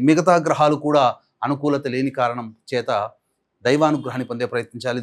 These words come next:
దీన్ని దృష్టిలో పెట్టుకునే మన పీఠం ఆధ్వర్యంలో సంవత్సరం పొడుగుతా సర్వదోష నివారణ పూజల హోమాలు అనేటువంటివి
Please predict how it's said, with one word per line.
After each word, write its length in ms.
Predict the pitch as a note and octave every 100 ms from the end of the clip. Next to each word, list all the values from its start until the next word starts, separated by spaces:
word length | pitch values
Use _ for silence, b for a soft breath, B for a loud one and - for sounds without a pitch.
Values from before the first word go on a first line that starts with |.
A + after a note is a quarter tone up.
| A2
దీన్ని 180 | D3 C#3+
దృష్టిలో 220 | C3+ - C3+
పెట్టుకునే 340 | C3 - C3+ C#3+ -
మన 100 | B2 B2 C3+
పీఠం 300 | C#3 C#3+ B2+ A#2
ఆధ్వర్యంలో 560 | A2 B2+ B2 A#2 C3+ E3 - _ _ _ _ _ _ _ -
సంవత్సరం 380 | D3 D#3 E3 D3+ D3
పొడుగుతా 460 | C#3+ C#3 C3+ B2 G#2 - - -
సర్వదోష 440 | D3+ F3+ F3 E3 D#3
నివారణ 320 | C#3 C#3 C#3 C#3 C3+
పూజల 280 | C3 C3 C3
హోమాలు 320 | B2 B2 B2 A#2+
అనేటువంటివి 440 | A#2+ A2 A#2+ E3+